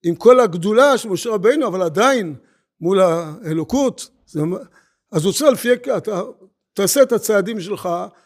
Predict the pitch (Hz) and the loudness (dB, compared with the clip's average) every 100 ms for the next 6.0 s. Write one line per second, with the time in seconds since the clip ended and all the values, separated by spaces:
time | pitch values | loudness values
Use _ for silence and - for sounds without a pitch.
0 | _ - 190 233 247 233 214 - 226 220 | _ -10 -2 2 4 4 -2 -2 -4 -8
1 | 226 175 180 180 214 247 220 180 175 175 | -8 -4 -4 -2 0 0 2 0 0 -2
2 | 202 - _ _ _ _ _ _ - 196 | -4 -12 _ _ _ _ _ _ 0 4
3 | 269 262 254 - 233 196 185 220 226 156 | 6 6 4 2 4 4 2 -4 -14 -6
4 | 233 294 302 - 190 214 226 240 214 294 | 2 4 4 2 -4 0 0 2 6 6
5 | 285 190 233 220 233 247 285 294 226 | 4 -2 -6 -8 -6 -6 -6 -8 -10